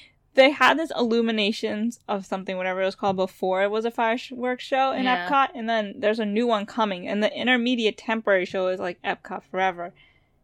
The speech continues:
Speaker 1: And it was disappointing. <laughs>
Speaker 2: Yeah, Epcot Forever wasn't even a show. I didn't really understand the point, 'cause it had nothing to do with world cultures or, like, the world. It was just literally saying, "Imagination."
Speaker 1: Because
Speaker 2: Good night. <laughs>
Speaker 1: yeah,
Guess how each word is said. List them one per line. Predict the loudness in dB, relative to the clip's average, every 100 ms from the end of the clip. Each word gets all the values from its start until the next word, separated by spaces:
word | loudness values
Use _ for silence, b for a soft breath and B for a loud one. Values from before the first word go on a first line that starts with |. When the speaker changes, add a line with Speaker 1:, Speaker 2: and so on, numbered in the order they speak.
| _
Speaker 1:
And | -4
it | -4
was | -4
disappointing. | -6 -6 -4 -4 -2 -4 -6 -10 -8 -10
<laughs> | -10
Speaker 2:
Yeah, | -4 0 2 0
Epcot | 2 0
Forever | 2 0 0
wasn't | 2 0 -2
even | -4 -2
a | 0
show. | -2 -2 0
I | 0
didn't | 0 -2 -2
really | -2 -2
understand | -4 -6 -6
the | -6
point, | -6 -8 -4
'cause | -2
it |
had | -2 0
nothing | -2 -2 -6
to | -6
do | -4 -4 -2
with | -2 -2 -4 -14 -18 b _
world | 2 6 8 6 0
cultures | -4 -6 -6 -8 -8 -8 -10
or, | -8 -4
like, | -4 -2
the | -4
world. | -4 0 2 2 0 -4
It | -4
was | -2
just | -2 0
literally | 0 2 0 0 -4 -12
saying, | -6 -4 -2 -4
"Imagination." | -8 -2 2 2 2 0 0 0 0 -2 -6 -6 -10 -18 -20 _ _ _ _ _
Speaker 1:
Because | 4 8 8
Speaker 2:
Good | 8 8
night. | 8 8 6 6
<laughs> |
Speaker 1:
yeah, | 6 8 6 8 8 8 4